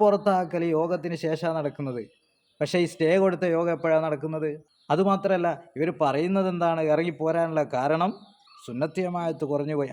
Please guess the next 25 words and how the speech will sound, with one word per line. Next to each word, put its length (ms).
ആർക്ക്? 300
മഹാനായ 520
ശംസുൽ 500
ഉലമാ 380
ഖദ്ദസല്ലാഹു 680
സിറഹുൽ 400
അസീസ്, 300
മഹാനായ 360
കണ്ണിയത്ത് 460
ഉസ്താദ് 320
നവ്വറല്ലാഹു 600
മർക്കദ, 320
ഇവർ 300
പ്രസിഡന്റ് 580
ആയിരിക്കുമ്പോൾ, 760
സെക്രട്ടറി 440
ആയിരിക്കുമ്പോഴാണ് 840
ഇറങ്ങിപ്പോന്നിട്ട് 580
ഓൽക്ക് 320
സുന്നത്ത് 340
ജമാഅത്ത് 440
കുറഞ്ഞു. 280
പിന്നെ 220
സുന്നത്ത് 280
ജമാഅത്തുള്ള 440